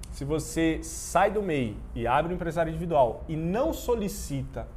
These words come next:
na junta comercial o requerimento de empresário, você pode ter problema na hora de fazer uma alteração contratual, você pode ter problema na hora de tirar um certificado digital. Então é muito importante você ter essa ciência também. Você que é empresário individual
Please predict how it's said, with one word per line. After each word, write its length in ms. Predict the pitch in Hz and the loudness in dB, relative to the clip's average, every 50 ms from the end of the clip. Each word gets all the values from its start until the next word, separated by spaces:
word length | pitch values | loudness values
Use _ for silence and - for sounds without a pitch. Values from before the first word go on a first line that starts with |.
| - - - - - | -14 -14 -14 -10 -6
na 240 | 131 127 131 127 120 | -2 0 0 2 2
junta 180 | 147 196 208 | 0 -2 -4
comercial 420 | - 202 190 185 175 - 156 139 135 | -4 -4 -4 -4 -2 0 2 2 2
o 60 | 135 | 2
requerimento 800 | 120 139 208 247 - - 240 220 185 185 160 151 147 143 135 | 2 0 0 0 -2 -2 -4 -2 -2 -2 -2 -4 -4 -4 -6
de 100 | 123 123 | -8 -8
empresário, 680 | 117 110 104 98 90 92 101 110 135 165 180 156 120 98 - - - - - - - - - - - - | -8 -8 -8 -8 -6 -2 2 4 4 6 6 4 2 0 -6 -8 -12 -14 -14 -14 -12 -10 -10 -12 -10 -8
você 220 | - 131 123 - 147 | -6 -4 -2 -2 -4
pode 540 | - - - - 147 151 160 180 170 - - | -4 -4 0 2 4 4 4 2 0 -4 -4
ter 140 | 180 165 | -4 -4
problema 480 | 165 - 185 180 160 143 139 143 147 156 | -2 -2 -2 0 0 0 -2 -2 -4 -4
na 140 | 156 156 147 | -4 -2 0
hora 200 | 139 143 143 139 | 0 0 0 -2
de 480 | 131 123 131 135 135 131 127 120 110 - - - - - | -4 -4 -2 -2 0 0 0 -2 -4 -6 -10 -12 -12 -8
fazer 220 | - 131 113 117 120 | -4 -4 -4 -2 -4
uma 100 | 123 117 | -4 -4
alteração 360 | - 113 110 107 - - 107 | -4 -4 -4 -4 -6 -6 -8
contratual, 800 | 110 104 - 107 101 - - 156 170 156 147 143 143 143 139 | -8 -6 -6 -6 -6 -4 0 4 6 6 6 6 6 4 2
você 220 | 131 127 117 139 139 | -2 -4 -6 -8 -4
pode 240 | - 143 135 127 131 | -2 -2 -2 -2 -2
ter 80 | 131 | -6
problema 320 | 135 131 120 120 120 117 117 | -4 -4 -4 -4 -4 -6 -6
na 100 | 113 110 | -4 -4
hora 140 | 110 113 | -4 -6
de 100 | 104 107 | -6 -8
tirar 240 | 104 - - 113 110 | -10 -10 -8 -8 -8
um 60 | 113 | -8
certificado 580 | 110 - 120 107 - - - - 110 107 107 107 | -8 -8 -8 -10 -10 -10 -8 -4 -2 -2 -2 -2
digital. 720 | 107 110 107 110 147 - - 143 139 139 143 143 139 - - - - - - - - | -4 -6 -6 -6 -4 0 4 4 6 6 4 2 0 -4 -8 -8 -8 -8 -8 -10 0
Então 120 | - 175 170 | 4 6 6
é 40 | |
muito 300 | 165 156 170 214 294 - | 6 6 4 2 2 0
importante 420 | - - 240 208 196 208 208 208 208 | -2 -4 -4 -2 0 0 -2 -2 -2
você 220 | 208 202 - 202 | -6 -4 -4 -4
ter 120 | 190 202 196 | -4 -4 -4
essa 120 | 190 202 | -6 -6
ciência 380 | 190 - - 196 190 190 - 196 | -8 -6 -6 -6 -4 -6 -6 -6
também. 400 | - 233 226 190 151 139 123 117 | -6 -4 -2 -2 -2 -2 -2 -4
Você 320 | 127 127 - - 185 196 | -4 -6 -4 -4 -4 -4
que 80 | 190 208 | -2 -4
é 40 | |
empresário 380 | 196 180 160 151 143 151 147 143 | -4 -4 -4 -4 -2 -2 -2 -2
individual 680 | 131 135 127 123 120 123 123 139 165 165 139 - - | -2 -4 -4 -4 0 4 6 6 6 6 4 0 -4